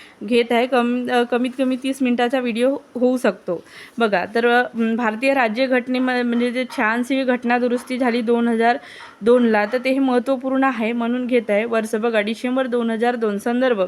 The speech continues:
शिक्षणाच्या हक्काला प्रत्येक मुलाच्या मूलभूत हक्काचा दर्जा देणे,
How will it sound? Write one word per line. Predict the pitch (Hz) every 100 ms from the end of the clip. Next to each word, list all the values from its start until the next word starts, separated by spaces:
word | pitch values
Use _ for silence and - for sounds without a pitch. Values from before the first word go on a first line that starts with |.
| - - - - - -
शिक्षणाच्या | 254 - 294 302 294 302
हक्काला | 285 254 - 240 254
प्रत्येक | 262 254 262 - 285 285
मुलाच्या | 262 247 240 269
मूलभूत | 269 240 220 254
हक्काचा | 247 208 226 220 254
दर्जा | 240 214 196 240
देणे, | 254 220